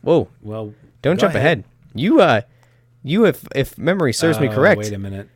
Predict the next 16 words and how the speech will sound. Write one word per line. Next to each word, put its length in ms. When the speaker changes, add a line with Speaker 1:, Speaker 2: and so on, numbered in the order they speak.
Speaker 2:
Yeah, 200
I 60
said 240
Mexico 360
wouldn't 200
win 140
a 20
match 180
in 60
Speaker 1:
Yeah, 140
Speaker 2:
this 100
Speaker 1:
you 60
Speaker 2:
group. 80
Speaker 1:
said 120
Mexico. 600
I, 200